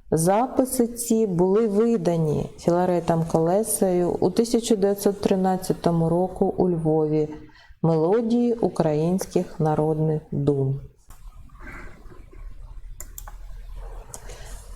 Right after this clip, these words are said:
Першим звернувся до фольклористичної спадщини Лесі Українки Микола Лисенко. Повністю на зібраних нею матеріалах він побудував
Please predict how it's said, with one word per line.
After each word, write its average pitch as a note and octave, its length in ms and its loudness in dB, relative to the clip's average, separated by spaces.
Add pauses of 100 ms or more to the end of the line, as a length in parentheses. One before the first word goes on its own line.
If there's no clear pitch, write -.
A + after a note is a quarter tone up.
(120)
Першим G#3 580 2
звернувся G3+ 760 2
до F3 220 2
фольклористичної F#3+ 1300 2
спадщини E3 720 0
Лесі D#3+ 420 0
Українки F#3+ 720 2
Микола F3+ 500 2
Лисенко. D3 760 -2 (720)
Повністю A#3+ 640 2
на G#3+ 180 2
зібраних A3+ 600 0
нею F#3+ 260 2
матеріалах E3+ 720 0 (440)
він D4 220 2
побудував A#3+ 800 2